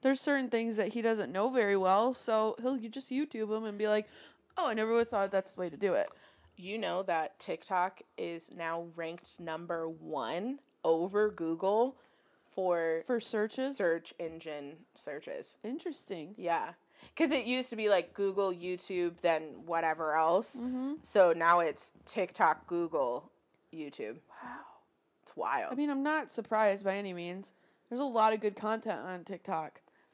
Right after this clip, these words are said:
Speaker 2: Yeah,
Speaker 1: And the
Speaker 2: and
Speaker 1: nice thing is that it's short and sweet, you know?
Speaker 2: Yeah, the short term, the short term content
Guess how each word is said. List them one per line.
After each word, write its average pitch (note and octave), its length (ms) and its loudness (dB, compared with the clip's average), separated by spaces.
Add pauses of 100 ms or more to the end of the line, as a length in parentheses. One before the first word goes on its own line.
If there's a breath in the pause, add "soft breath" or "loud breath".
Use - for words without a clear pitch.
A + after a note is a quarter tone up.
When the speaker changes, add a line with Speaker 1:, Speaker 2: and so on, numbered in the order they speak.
Speaker 2:
Yeah, A3 280 10
Speaker 1:
And C4 120 6
the C4 40 4
Speaker 2:
and B3+ 60 2
Speaker 1:
nice C#4+ 240 2
thing A#3+ 200 -2
is A3+ 160 0
that A3+ 140 6
it's G#3 140 -2
short A#3 320 4
and G#3 100 -6
sweet, G#3 400 -4 (220)
you G#3 160 -6
know? G3+ 220 -2
Speaker 2:
Yeah, D#3+ 360 4
the A#3 120 4
short C#4+ 400 6
term, C4 220 2 (300 loud breath)
the A#3+ 200 8
short E4+ 600 8
term C#4+ 380 8
content A3 800 4